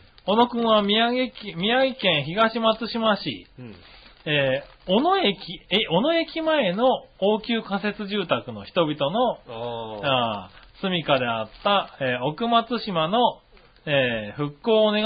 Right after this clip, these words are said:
Speaker 1: って生まれたキャラクターだ。
Speaker 2: へー。
Speaker 1: えー、これまでのゆったりとした暮らしから一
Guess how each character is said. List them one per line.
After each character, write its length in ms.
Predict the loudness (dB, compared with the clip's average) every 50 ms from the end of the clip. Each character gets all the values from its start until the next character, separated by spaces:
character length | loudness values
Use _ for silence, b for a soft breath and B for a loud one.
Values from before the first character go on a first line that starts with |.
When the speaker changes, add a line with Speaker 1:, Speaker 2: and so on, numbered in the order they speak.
| 2
Speaker 1:
っ 80 | 2 2
て 80 | -2 -2
生 80 | -2
ま 100 | -2 -4
れ 60 | -6
た 80 | -6 -8
キ 100 | -8 -8
ャ 40 | -8
ラ 80 | -8
ク 80 | -8 -8
タ 80 | -10 -10
ー 40 |
だ。 100 | -12 -12 -10
Speaker 2:
へ 20 | -8
ー。 640 | -6 -6 -6 -6 -8 -8 -10 -10 -10 -10 -10 -6
Speaker 1:
え 760 | -4 -2 0 0 2 2 2 2 0 0 0 -2 -2 -4 -6 -6
ー、 40 | -2
こ 80 | 2 2
れ 100 | 2 4
ま 160 | 4 2 2
で 100 | 2 2
の 140 | 0 0 2
ゆ 140 | 2 0 -2
っ 40 | -2 2
た 140 | 2 2
り 40 | 2
と 120 | 2 0 -2
し 80 | 2
た 260 | 4 4 4 4 0 B B B B B B B
暮 160 | 0 4 4
ら 80 | 4 4
し 60 | 2
か 80 | 0
ら 120 | 2 2 2
一 160 | 2 0 -4